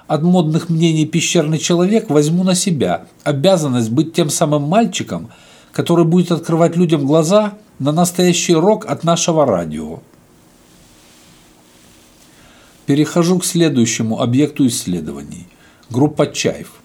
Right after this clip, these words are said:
Четвертое место. Начинаем смотреть выполнение условий моей теории. Условие первое. Создание собственного стиля. Однозначно выполнено. Группой создан хорошо узнаваемый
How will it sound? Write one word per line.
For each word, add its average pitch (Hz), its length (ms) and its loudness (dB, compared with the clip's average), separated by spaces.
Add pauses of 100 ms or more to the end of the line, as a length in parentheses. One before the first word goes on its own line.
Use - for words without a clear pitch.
(680)
Четвертое 135 640 0
место. - 420 -6 (1800)
Начинаем 160 400 0
смотреть 151 460 -2
выполнение 131 560 0
условий 135 460 -2
моей 101 260 -4
теории. 78 560 -8 (560)
Условие 147 460 0
первое. - 420 -12 (720)
Создание 151 640 0
собственного 123 640 -4
стиля. - 420 -12 (440)
Однозначно 117 800 -2
выполнено. - 640 -12 (600)
Группой 151 440 2
создан 123 380 0
хорошо 139 420 -2
узнаваемый 139 760 -2